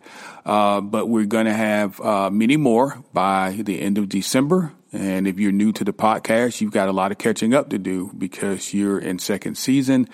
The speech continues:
Uh, we did a full first season of over a hundred shows. Uh, really good content. And today we're talking about traveling, specifically the tools to use, uh, to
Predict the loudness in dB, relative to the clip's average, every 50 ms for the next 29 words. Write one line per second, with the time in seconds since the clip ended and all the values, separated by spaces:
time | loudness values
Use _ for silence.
0 | -8 -18 -18 -18 -10 -4 -2 0 2 2 2 2 0 -2 -2 -4 -2 -2 0 0
1 | 0 0 0 0 0 2 2 0 0 -2 -2 -2 0 0 -2 0 0 -2 -2 0
2 | -2 -2 -2 -2 -2 -4 -4 -6 -4 0 2 2 2 2 0 -4 -8 -10 -14 -18
3 | -18 -18 -18 -18 -18 -14 -10 -6 -4 -2 -2 -2 -4 -6 -6 -6 -4 0 2 4
4 | 4 4 4 2 2 0 0 0 0 0 -2 -2 0 2 2 2 2 0 -4 -6
5 | -8 -8 -12 -16 -16 -6 -2 0 2 4 4 6 6 6 4 4 2 -2 -6 -4
6 | -2 0 0 0 0 2 2 4 4 4 4 2 2 2 2 2 2 4 4 4
7 | 4 2 2 -2 -6 -14 -20 -20 -20 -20 -20 -20 -10 -4 0 2 4 4 6 4
8 | 4 2 0 0 2 0 0 0 -2 -6 -10 -2 0 0 2 4 4 4 6 6
9 | 4 2 2 4 4 6 6 4 4 4 2 2 2 2 4 6 6 6 4 4
10 | 2 -2 0 2 2 4 6 6 6 6 6 6 4 4 0 -2 -8 -16 -18 -20
11 | -18 -12 -4 0 2 2 2 2 0 0 2 4 4 4 2